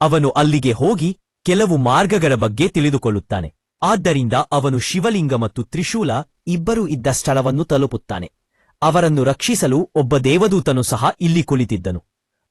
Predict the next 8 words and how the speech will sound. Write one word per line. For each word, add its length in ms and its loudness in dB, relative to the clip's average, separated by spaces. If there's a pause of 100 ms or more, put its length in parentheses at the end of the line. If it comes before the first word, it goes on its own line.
ಆದರೆ 300 4
ಆರಂಭದಲ್ಲಿ 760 2
ಆತ 340 0
ಬಾರ್ಮೇನನ್ನು 720 2
ಕೊಲ್ಲಲು 380 2
ಪ್ರಯತ್ನಿಸುತ್ತಿದ್ದನು. 880 -4 (520)
ಆದರೆ 340 2
ಅಂತಿಮವಾಗಿ 840 0